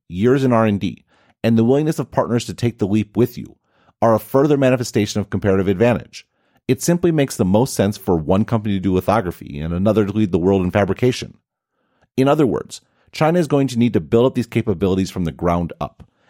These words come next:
and it's going to be a long, hard road. Moreover, China will not have the benefit of partnership and distributed expertise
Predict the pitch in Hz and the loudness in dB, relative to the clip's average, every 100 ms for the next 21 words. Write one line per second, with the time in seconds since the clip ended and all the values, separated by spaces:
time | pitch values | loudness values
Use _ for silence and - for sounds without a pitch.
0 | - 120 - 123 139 135 117 80 80 95 | -2 0 0 0 2 2 2 2 2 2
1 | 101 95 90 78 82 - - _ _ _ | 0 0 -2 0 -2 -4 -10 _ _ _
2 | _ _ _ - 101 156 139 82 - - | _ _ _ -6 2 4 4 0 -6 -14
3 | _ _ - 160 170 151 113 135 165 151 | _ _ -2 0 2 2 2 2 2 0
4 | 107 107 104 120 95 - 127 - 117 - | 0 2 2 0 -2 0 -2 0 -4 -2
5 | 113 95 113 - 110 95 98 - 85 - | 0 0 -2 -4 -2 0 -2 -2 -10 -4
6 | 76 - - | -6 -6 -18